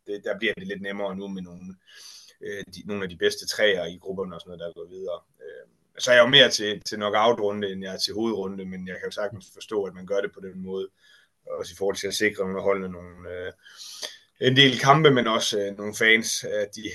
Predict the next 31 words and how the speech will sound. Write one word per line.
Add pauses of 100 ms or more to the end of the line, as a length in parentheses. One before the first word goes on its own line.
(120)
er
sikret
nogle
kampe. (140)
Men,
men
jeg
synes
egentlig,
at,
at
det
er
en
fin
struktur,
øh,
og
jeg
kan
bedre
lide
den,
end
det,
der
er
i
et
V (160)
M.